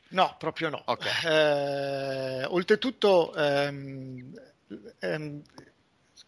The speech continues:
Speaker 1: per la sua natura Linux non supporta certi s-,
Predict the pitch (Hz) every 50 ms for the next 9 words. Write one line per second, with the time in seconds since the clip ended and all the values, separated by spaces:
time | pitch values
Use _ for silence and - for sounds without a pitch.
0 | _ _ _ _ _ _ _ _ _ - 165 156 160 165 160 143 - - 202 196
1 | 185 - - 214 202 175 165 180 185 180 165 - - 160 160 170 180 170 - 185
2 | 165 - - 180 180 180 - - - 156 - - 170 156 - - 151 143 - -
3 | -